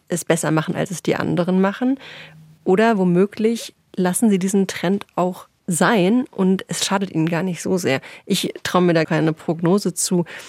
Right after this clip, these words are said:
Ich würde es mir aber auch nicht so einfach machen zu sagen,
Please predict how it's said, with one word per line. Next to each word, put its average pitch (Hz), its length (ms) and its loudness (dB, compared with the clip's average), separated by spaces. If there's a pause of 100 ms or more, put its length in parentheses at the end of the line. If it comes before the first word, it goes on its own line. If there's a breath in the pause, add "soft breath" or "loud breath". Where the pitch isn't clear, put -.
(300 loud breath)
Ich - 220 -6
würde 170 160 2
es - 120 -6
mir 165 80 2
aber 160 200 0
auch 190 40 0
nicht 175 140 2
so - 80 -4
einfach 165 260 0
machen 165 320 -2
zu - 140 -10
sagen, 156 440 0